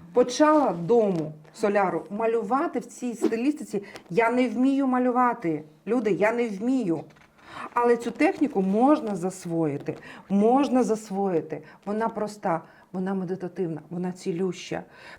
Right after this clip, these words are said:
Я намалювала таких дванадцять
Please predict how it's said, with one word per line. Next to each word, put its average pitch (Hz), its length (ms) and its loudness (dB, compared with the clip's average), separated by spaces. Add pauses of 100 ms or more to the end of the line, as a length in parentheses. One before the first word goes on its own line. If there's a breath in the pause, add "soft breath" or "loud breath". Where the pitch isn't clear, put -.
Я 240 180 2
намалювала 254 640 4
таких 202 560 0
дванадцять 202 1000 -4